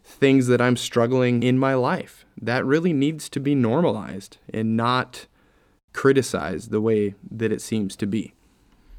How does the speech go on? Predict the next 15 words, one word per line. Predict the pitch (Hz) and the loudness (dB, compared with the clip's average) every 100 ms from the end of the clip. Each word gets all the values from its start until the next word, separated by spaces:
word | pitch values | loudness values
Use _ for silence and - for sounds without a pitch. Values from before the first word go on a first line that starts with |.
| - - | -20 -14
So | - 165 | 2 4
I | |
found | 160 233 240 | 6 6 6
a | |
few | - 185 | 6 4
facts | - 165 127 - - - - | 4 4 4 0 -14 -12 0
on | 127 120 120 120 - | 2 4 4 2 4
mental | 131 139 139 127 | 6 6 4 2
health | 123 117 120 - | 4 4 2 0
that | 113 | 2
I | 117 | 2
thought | 117 131 127 127 | 2 2 2 2
were | 123 120 117 117 117 110 - | -2 0 0 2 2 0 -4
worth | 117 123 123 | 0 2 2
sharing. | - 147 127 101 107 | 2 2 2 0 -6